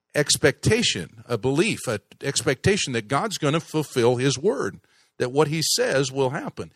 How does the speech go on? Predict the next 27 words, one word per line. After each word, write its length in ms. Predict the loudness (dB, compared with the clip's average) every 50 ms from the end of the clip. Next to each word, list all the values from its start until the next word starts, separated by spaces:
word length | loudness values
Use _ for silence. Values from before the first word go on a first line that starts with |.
| _ _ _ _
That 200 | 0 2 2 2
is 120 | 2 0
true 420 | -2 -2 -2 0 2 4 4 2 2
biblical 520 | 0 -2 -2 -2 -2 -2 -4 -4 -6 -8
hope. 280 | -4 -2 0 0 0 -2 -6 -14 _ -20 -20 -20 -20 _
And 140 | -4 -2 2
so 140 | 4 4 6
those 240 | 6 6 4 4 2
passages 800 | 2 4 4 6 4 4 2 0 -2 -4 -6 -4 -4 -4 -4 -4 -8 _ _ -20 _ _ _ _ _ _
are 160 | 4 4 6
there. 280 | 6 6 6 6 8 6
I 60 | 6
read 200 | 4 4 2 2
about 300 | 2 4 4 4 4 4
a 80 | 4 4
solar-powered 920 | 6 6 6 6 6 6 6 4 4 2 0 0 2 4 4 4 2 4 4
airplane 560 | 4 4 4 2 0 -2 0 0 0 0 2
that 160 | 2 2 4
they're 160 | 4 4 4
planning 400 | 4 4 2 2 2 2 2 2
on 160 | 2 2 2 0
flying 480 | 0 0 2 2 2 2 2 0 -4 -6 _ _ _ _ _ _ _ _ _ _ _ _ _ _ -6 -2
around 360 | 2 4 6 8 8 8 8
the 80 | 6 6
world 360 | 6 8 8 6 6 6 6
this 220 | 6 6 6 6 4
year. 300 | 0 0 0 0 -2